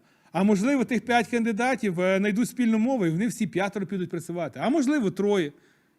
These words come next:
Я хочу змін. Суспільство хоче змін. Футбольне суспільство хоче змін. Все, ви розумієте, що вже далі нікуди. Е, дно, ми вже пробили всі можливі і неможливі дно.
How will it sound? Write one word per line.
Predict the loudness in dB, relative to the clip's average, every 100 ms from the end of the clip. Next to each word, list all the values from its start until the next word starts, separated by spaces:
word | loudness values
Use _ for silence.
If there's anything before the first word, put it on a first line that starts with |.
| _ _ -2
Я | 0
хочу | 0 0 0
змін. | 0 -2 -2 -10 _ _ _
Суспільство | -2 -2 4 4 4 -4
хоче | -4 -4 -4
змін. | -2 -4 -4 -10 _ _ _ _ _ _ _ _ -4
Футбольне | 2 4 4 4 4 2
суспільство | 0 0 2 2 0 -2
хоче | 0 0 0
змін. | 2 4 2 -2 _ _ _ _ _ _ _ _ _ _ -12
Все, | 0 4 4
ви | 4
розумієте, | 4 4 2 2
що | 0 2 4 4 4 2 2
вже | 2 2
далі | 2 2
нікуди. | 2 2 0 -6 -12 -20 _ _ -20 -20 _ _ _ 2
Е, | 4 6
дно, | 4 4 6
ми | 6
вже | 4
пробили | 4 2 4 6 6
всі | 4 4 4
можливі | 4 2 0 2 0
і | 2
неможливі | 2 2 2 0
дно. | 2 0 -2